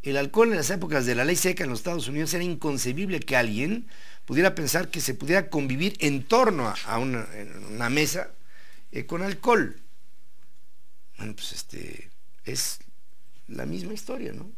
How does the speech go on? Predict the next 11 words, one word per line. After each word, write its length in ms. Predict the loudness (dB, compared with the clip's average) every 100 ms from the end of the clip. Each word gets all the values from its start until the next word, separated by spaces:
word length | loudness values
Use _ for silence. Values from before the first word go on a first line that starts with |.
| -6
Es 200 | -6 -6
exactamente 720 | -4 -2 -2 -2 -4 -4 -4
lo 100 | -2
mismo. 320 | -2 -2 -4 -6 -6 -6 -6 -6 -6 -6 -6 -2
Nada 380 | 2 4 4
más 280 | 2 2 0
que 420 | 2 4 4 2 -6 -6 -6 -6 -6 -6 -6 -6 -6 -4 -4 -4 -4
el 500 | 0 0 0 0 -2
alcohol 1080 | -2 -2 -4 -4 -6 -2 0 2 2 0 -4 -6 -6 -6 -6 -6 -2
te 160 | 4
hace, 560 | 6 6 4 0 -2 -4